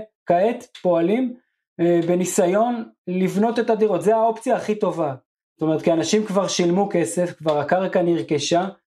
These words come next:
אז ברוב המקרים הפתרון הכי טוב והכי פשוט זה פשוט, אה,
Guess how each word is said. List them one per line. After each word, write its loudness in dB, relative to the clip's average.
אז -4
ברוב 2
המקרים 0
הפתרון 0
הכי 0
טוב 0
והכי -2
פשוט -2
זה -6
פשוט, -2
אה, 4